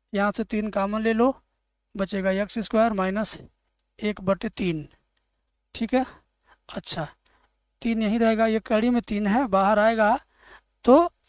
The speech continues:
वर्गमूल होगा नहीं, ना तो इसके नीचे कड़ी ही लगा रह जाएगा, इस पे कड़ी लगा रह जाएगा। एक बटे एक्स स्क्वायर माइनस, इसको लिख सकते हैं एक बटे कड़ी में तीन का होल स्क्वायर, ठीक है।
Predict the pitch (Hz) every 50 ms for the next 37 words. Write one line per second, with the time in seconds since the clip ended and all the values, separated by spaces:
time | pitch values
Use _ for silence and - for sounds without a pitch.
0 | - 196 202 202 190 214 220 226 214 190 226 240 254 262 254 262 254 240 214 226
1 | 226 220 - 233 214 - - 240 226 220 220 202 - 240 - - 208 202 214 208
2 | 214 233 220 190 190 185 180 165 160 165 165 165 160 160 165 165 - - - _
3 | _ _ _ _ _ _ _ _ - 208 190 170 - 254 - - 226 226 240 226
4 | 226 220 214 214 190 170 165 175 165 170 165 170 175 175 - - _ _ _ _
5 | _ _ _ _ _ _ _ _ _ _ _ _ _ _ _ _ 196 214 226 208
6 | 233 240 202 240 240 254 - - _ _ _ _ _ _ _ _ _ _ _ _
7 | _ _ _ _ _ _ _ _ _ _ _ _ _ _ _ _ _ _ _ _
8 | - - _ _ _ _ _ _ _ _ 214 214 - - 254 220 - - 226 233
9 | 240 226 226 233 233 233 220 214 220 185 - 247 233 240 220 - 240 214 - 240
10 | 220 220 220 214 208 226 190 233 214 - 214 202 220 214 196 - 214 214 214 196
11 | 226 240 277 320 - - _ _ _ _ _ _ _ _ _ _ _ _ _ _
12 | _ _ _ _ _ - 185 185 180 175 170 160 - 180 165 165 165 - - -
13 | - _ _ _ _ _ _ _ _ _ - - 220 214 - 277 277